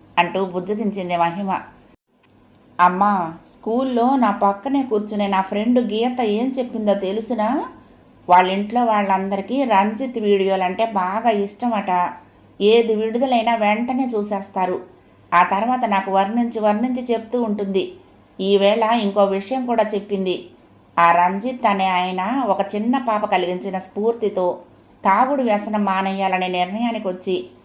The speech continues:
అలాగే చెయ్యగలిగాడట. అప్పటి నుండి ఆ వ్యసనం కలిగించే అనర్థాల గురించి ప్రచారం చేయాలనే అభిప్రాయాలతోనే వీడియోలు తీస్తున్నాడని, అవన్నీ తన చిన్నారికే అంకితమని ప్రకటించారట. గీత వాళ్ళమ్మ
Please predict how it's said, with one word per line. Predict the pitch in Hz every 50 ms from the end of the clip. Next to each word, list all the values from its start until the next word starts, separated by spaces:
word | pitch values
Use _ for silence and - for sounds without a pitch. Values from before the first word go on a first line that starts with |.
| _ _ - 175
అలాగే | 180 196 202 226 226 226 220 214 214 226
చెయ్యగలిగాడట. | 202 220 233 233 233 208 202 190 190 180 180 185 175 - 175 - - - - - - _ _ _ _ _ _ -
అప్పటి | 165 175 - - 190 190 - 190
నుండి | 190 202 208 202 196 214 226 226 - -
ఆ | 180 175
వ్యసనం | 175 175 185 190 190 - 240 269 254 247
కలిగించే | 233 214 202 202 202 196 202 208
అనర్థాల | 190 185 185 196 208 208 - 214 240 247 240 214
గురించి | 208 202 190 190 202 190
ప్రచారం | - 190 185 180 180 220 214 226 233 214
చేయాలనే | 208 214 196 196 196 190 185 180 185 180
అభిప్రాయాలతోనే | 175 170 180 208 226 214 247 240 233 220 214 202 202 208 202 196 196 190 160 - - - - - - - - - _ -
వీడియోలు | 196 202 233 269 277 285 269 247 214 208
తీస్తున్నాడని, | 208 196 190 196 - 208 190 185 180 180 180 180 175 180 180 - - - - - _ _ _ _ _ 170
అవన్నీ | 175 175 180 185 202 220 240 247 254 247 233 190
తన | 180 185 180 - 196
చిన్నారికే | 190 208 233 240 247 247 240 240 226
అంకితమని | 202 185 185 190 - 196 - 190 190 180 190 208 208 208
ప్రకటించారట. | 196 185 180 196 196 220 208 202 202 185 170 175 - 175 165 170 - - - - _ _ _ _ _ _ - 160
గీత | 170 185 202 208 220 214 208
వాళ్ళమ్మ | 196 185 175 170 165 165 170 175 175 196 247 294 277 240